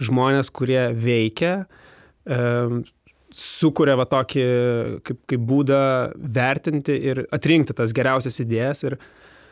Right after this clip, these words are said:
manau, tas modelis, sakau, jisai tikrai <laughs> ne-, nėra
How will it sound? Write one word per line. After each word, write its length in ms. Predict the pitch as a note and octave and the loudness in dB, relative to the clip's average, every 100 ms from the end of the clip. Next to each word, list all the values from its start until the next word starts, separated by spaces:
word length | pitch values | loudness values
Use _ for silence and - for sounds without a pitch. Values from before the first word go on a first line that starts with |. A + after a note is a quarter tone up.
| - _ _ - | -20 _ _ -2
manau, 580 | C3 B2+ C3 C3+ C3 B2 _ - | 2 4 4 2 2 -2 _ 0
tas 200 | B2+ A#2 | 0 2
modelis, 460 | B2 A#2+ B2 B2 D#3+ | 2 2 0 -2 -2
sakau, 240 | - D3 | 0 0
jisai 300 | A2 B2 A#2 - _ - | 0 -2 -4 -6 _ -8
tikrai 640 | A#2 C3 C3+ B2+ A#2+ A2 - - | -6 0 2 2 2 -2 -6 -6
<laughs> 500 | G#2+ F#2+ D3 D3+ C3 | -6 -6 -6 -2 0
ne-, 160 | B2 B2 | 0 2
nėra 280 | B2 B2 | 2 2